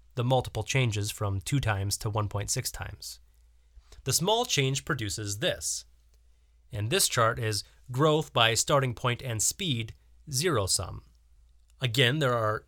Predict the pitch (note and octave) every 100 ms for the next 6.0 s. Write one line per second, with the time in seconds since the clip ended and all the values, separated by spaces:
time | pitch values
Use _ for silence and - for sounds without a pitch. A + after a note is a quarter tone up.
0 | E3+ D3+ - C#3 A#2+ D3+ C3+ A#2+ A2 A#2
1 | G#2+ B2 F#3 - G#2+ F#2+ - D#3 - -
2 | - _ _ - D#3 A3+ - A#3+ F3+ E3
3 | D#3+ D3+ C#3 B2+ - G3+ F#3+ A#2 A#2 B2
4 | - D3+ D3+ C#3 - D#3 B2+ - F#3 F#3+
5 | C#3 - F3+ F#3+ - G2+ F#2 G2+ B2